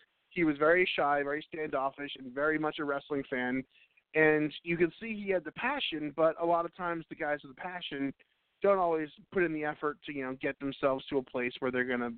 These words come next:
be a contender. And in the past few years, Dylan has taken this passion and, and rivaled it with his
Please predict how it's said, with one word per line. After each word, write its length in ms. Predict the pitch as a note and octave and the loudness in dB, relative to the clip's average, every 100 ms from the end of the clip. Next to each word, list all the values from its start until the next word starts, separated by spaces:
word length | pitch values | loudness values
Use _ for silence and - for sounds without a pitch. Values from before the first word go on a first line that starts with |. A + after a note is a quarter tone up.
| - | -4
be 140 | B2+ | -4
a 40 | B2 | -2
contender. 640 | C#3 E3 A3+ A3 A#2 B2+ _ _ _ _ _ _ - | -4 2 2 2 -6 -8 _ _ _ _ _ _ -4
And 280 | E3 E3 D#3+ | 0 0 0
in 160 | D#3+ | -2
the 80 | E3 | -4
past 300 | D#3 F3+ F#3+ | -2 -2 -2
few 100 | - | -6
years, 320 | F3+ E3 F3 C#3+ E3 | -4 2 2 2 -2
Dylan 260 | D3+ D#3+ D#3 | -2 0 -4
has 100 | C3+ - | -6 -4
taken 260 | E3 D3 | -4 -4
this 100 | C3+ B2 | -6 -8
passion 500 | - D3 D3+ C#3+ B2+ | -2 0 0 -2 -4
and, 300 | A#2+ C3 B2+ | -4 -4 -4
and 320 | B2 C3+ B2+ A#2+ | -4 -4 -6 -6
rivaled 500 | C3+ C3+ D#3 D#3 D3+ | 2 6 6 4 0
it 140 | D3 - | -2 -2
with 160 | C#3 C3 | -4 -2
his 240 | C#3 B2+ | -2 -4